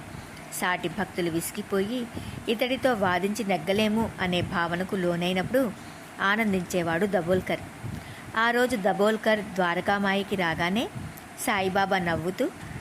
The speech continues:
అతని ప్రక్కవారితో, "వాడాలో ఈ హేమడ్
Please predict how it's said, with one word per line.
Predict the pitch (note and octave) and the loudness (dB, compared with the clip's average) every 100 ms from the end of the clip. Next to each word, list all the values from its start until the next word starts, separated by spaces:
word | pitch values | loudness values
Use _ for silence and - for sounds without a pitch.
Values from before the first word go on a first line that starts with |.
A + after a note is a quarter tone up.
| - | -4
అతని | A3+ A#3+ A#3+ | -2 2 2
ప్రక్కవారితో, | - F3+ - G#3+ G#3+ G#3 - G#3+ | 2 0 0 2 2 0 0 2
"వాడాలో | F3+ F3 F3+ F3 E3+ E3+ - - - - | 2 2 2 2 2 0 -4 -14 -14 -2
ఈ | B3+ C4+ | 0 2
హేమడ్ | G#3 F#3 A3+ | 4 4 4